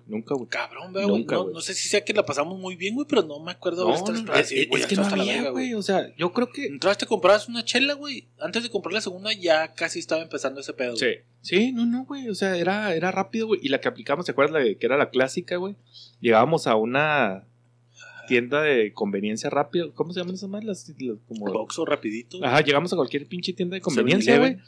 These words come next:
Speaker 1: Comprábamos un seisito
Speaker 2: Sí, sí.
Speaker 1: de ese
Speaker 2: Panda
Speaker 1: seis,
Speaker 2: chida.
Speaker 1: dividíamos de dos a tres cervezas por persona.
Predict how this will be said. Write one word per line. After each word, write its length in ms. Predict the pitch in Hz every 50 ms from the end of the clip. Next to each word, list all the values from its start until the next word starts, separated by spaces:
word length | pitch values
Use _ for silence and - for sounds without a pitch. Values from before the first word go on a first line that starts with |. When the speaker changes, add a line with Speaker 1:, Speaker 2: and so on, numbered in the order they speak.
| - - - - - -
Speaker 1:
Comprábamos 580 | - 135 117 120 127 147 160 175 175 156 -
un 100 | 156 147
seisito 720 | 127 - 175 170 175 170 - 196 208 202 - - 269 262 - _ _
Speaker 2:
Sí, 200 | - - 127 120
sí. 160 | - - - _ _
Speaker 1:
de 160 | 117 120 120
ese 100 | 120 - 170
Speaker 2:
Panda 80 | - 113
Speaker 1:
seis, 260 | - 165 170 175 185
Speaker 2:
chida. 200 | 160 160 175 190
Speaker 1:
dividíamos 1000 | - 135 135 127 120 120 120 123 135 151 160 165 165 160 - - - - - _ _ _ _ -
de 160 | 117 110 104
dos 260 | 101 117 131 139 - -
a 100 | 151 -
tres 200 | - 151 143 -
cervezas 420 | 165 151 147 147 139 120 156 135
por 220 | - 147 127 -
persona. 480 | - 107 - - 156 165 196 220 233 -